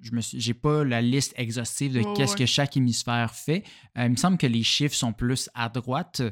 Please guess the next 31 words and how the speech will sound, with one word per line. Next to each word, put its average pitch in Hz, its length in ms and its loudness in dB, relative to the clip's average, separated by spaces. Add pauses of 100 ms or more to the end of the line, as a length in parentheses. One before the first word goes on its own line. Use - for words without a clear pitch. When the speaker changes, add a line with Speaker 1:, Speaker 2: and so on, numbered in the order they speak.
(140)
Speaker 2:
Mais 233 160 2
Speaker 1:
Euh, - 60 2
Speaker 2:
peu 247 80 4
importe, 240 400 0
mais 220 140 -4
c'est 208 120 -8
plus 233 200 -10
dans 233 100 -6
le 202 40 -8
sens 208 200 -12
de 208 140 -12
dire 202 260 -12
comme, 185 580 -12 (180)
tu 220 80 -6
sais, 214 40 -4
si 202 160 -6
on 202 120 -6
utilisait 208 720 -6
nos 202 200 -8
deux 196 260 -10
hémisphères 190 480 -8
à 180 100 -6
part 180 220 -10
égale, 180 300 -8
on 185 120 -8
aurait 170 220 -8
comme 170 220 -10
toutes - 220 -16
les 185 80 -8
mêmes 175 180 -8
compétences, 180 800 -16